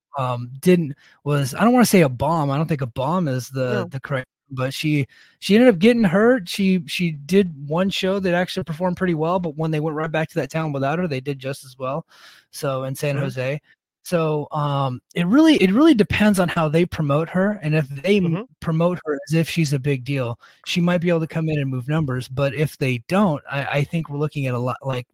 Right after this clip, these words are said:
Speaker 1: nothing changes.
Speaker 2: Um, I think it's different. I think, I don't think she moved a lot for New Japan, but also New Japan is not great at selling tickets,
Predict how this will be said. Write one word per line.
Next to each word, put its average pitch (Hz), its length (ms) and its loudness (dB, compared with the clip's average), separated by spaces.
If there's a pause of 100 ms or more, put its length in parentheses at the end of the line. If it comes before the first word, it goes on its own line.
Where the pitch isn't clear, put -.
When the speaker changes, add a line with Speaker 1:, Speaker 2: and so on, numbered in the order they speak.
(220)
Speaker 1:
nothing 143 380 -4
changes. 127 560 -12 (1400)
Speaker 2:
Um, 247 320 2
I 226 100 -2
think 294 220 -6
it's - 160 -4
different. 165 380 -4
I 156 80 -6
think, 247 300 -4 (320)
I 185 100 2
don't 240 220 6
think 240 160 -6
she - 160 -10
moved 156 300 -6
a 147 60 -6
lot 135 280 -4
for 139 100 -12
New 139 160 -6
Japan, 160 420 -6
but 147 140 -6
also 156 360 -2
New 151 160 -6
Japan 143 640 -10
is 127 140 -14
not 147 240 -6
great 147 220 -2
at - 80 -12
selling 135 260 -10
tickets, - 420 -14